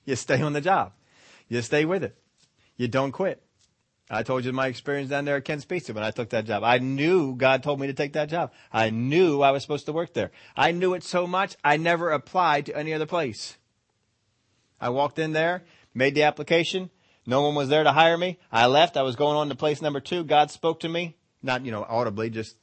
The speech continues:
down in my spirit. "Why go anyplace else? That's where you're gonna work." So I went home. Came back the next day. No one was still there. Came back the next day. Finally got somebody. They hired me.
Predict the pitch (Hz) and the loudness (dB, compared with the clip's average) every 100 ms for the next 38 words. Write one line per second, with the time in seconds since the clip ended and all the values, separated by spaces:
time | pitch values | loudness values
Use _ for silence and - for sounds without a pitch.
0 | _ - 110 117 113 127 123 - _ _ | _ -6 -4 -4 -6 -4 -4 -6 _ _
1 | - - - - 117 131 131 135 139 139 | -20 -20 -18 -8 0 0 0 -2 -2 -4
2 | 135 151 123 113 110 123 117 117 117 107 | -4 -4 -4 -6 -6 -8 -6 -6 -6 -10
3 | - _ _ _ _ _ _ _ _ 117 | -14 _ _ _ _ _ _ _ _ -4
4 | 113 123 131 117 85 _ _ _ _ 123 | -4 -4 -6 -8 -10 _ _ _ _ -8
5 | 117 127 123 127 139 - 151 160 170 123 | 0 0 0 -4 -4 -2 0 0 -2 -6
6 | 123 123 120 135 131 127 - _ _ _ | -6 -6 -6 -4 0 0 -2 _ _ _
7 | _ 127 123 131 127 135 143 - 170 165 | _ -4 2 2 2 -4 -4 0 0 0
8 | - 127 127 131 - 143 151 165 _ _ | -4 -4 -2 -2 -2 -2 -2 -2 _ _
9 | 113 117 127 107 98 | -4 2 2 0 -6